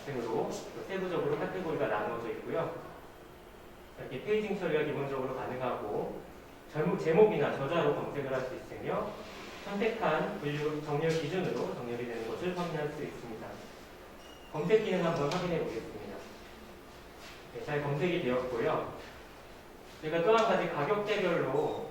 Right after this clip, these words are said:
필터를 적용해서 해당되는 원하는 가격대의 책만 검색이 가능하도록 구현하였습니다.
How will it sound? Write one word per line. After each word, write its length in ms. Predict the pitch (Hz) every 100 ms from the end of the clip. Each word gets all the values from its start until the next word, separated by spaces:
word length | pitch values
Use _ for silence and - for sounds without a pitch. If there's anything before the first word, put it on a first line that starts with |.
| -
필터를 300 | 220 220 208
적용해서 1000 | 180 - 147 147 139 - - 123 - -
해당되는 600 | 190 202 196 185 135 160 131
원하는 380 | 127 160 156 -
가격대의 1200 | - 170 - - - - - - 120 120 - 202
책만 520 | 196 180 131 - -
검색이 360 | - - 131 147
가능하도록 640 | 147 135 135 135 127 -
구현하였습니다. 680 | 135 120 117 120 - 104 101